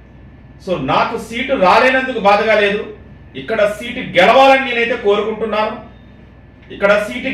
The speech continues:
గెలవాలంటే లక్షలాది మంది మత్స్యకారులు ఉన్నటువంటి విశాఖ దక్షిణ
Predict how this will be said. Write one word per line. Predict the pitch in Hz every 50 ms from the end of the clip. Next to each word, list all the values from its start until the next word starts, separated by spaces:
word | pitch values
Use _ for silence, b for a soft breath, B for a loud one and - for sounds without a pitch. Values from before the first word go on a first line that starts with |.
| 190
గెలవాలంటే | 190 - - 247 247 247 247 240 247 233 233 220 196 156 - - - - - - - - - - - - - - - - - - - - - - - - - - - - - - - - - - - - - - - - - - - - - - 113 113 123 -
లక్షలాది | - - - - 262 254 254 247 262 262 262 262
మంది | 262 254 247 233 226
మత్స్యకారులు | 220 220 - 226 226 226 233 233 233 226
ఉన్నటువంటి | 226 220 220 220 214 214 202 - 208 165 156 - - - - - - - - - - - - - - - - - - - - - - - - - - - - - - - - - - - - 208 254
విశాఖ | - - 269 269 269 269 262 - 262
దక్షిణ | 254 247 277 285